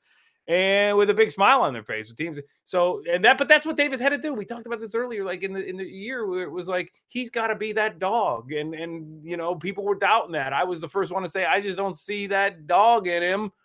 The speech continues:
uh, throughout the course of a game." And can be a, can he be the guy that can, can, can carry the load?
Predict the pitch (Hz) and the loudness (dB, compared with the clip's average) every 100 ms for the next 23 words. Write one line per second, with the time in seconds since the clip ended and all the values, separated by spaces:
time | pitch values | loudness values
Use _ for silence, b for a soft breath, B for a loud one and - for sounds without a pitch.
0 | _ _ - 156 180 180 180 180 170 143 | _ _ -6 2 4 4 2 0 -2 -4
1 | 190 190 180 151 202 180 170 175 175 208 | 0 0 -2 -2 -2 -2 -4 -6 -4 -4
2 | 185 185 180 190 185 165 151 190 185 180 | -2 -4 -2 -2 -4 -4 -4 -2 -4 -4
3 | 185 180 190 190 180 185 180 175 143 180 | -4 -2 -2 -2 -4 -6 -6 -8 -8 -8
4 | 165 139 _ - 180 165 180 185 175 170 | -8 -12 _ -10 -10 -8 -6 -4 -4 -4
5 | 165 185 220 240 | 0 2 2 0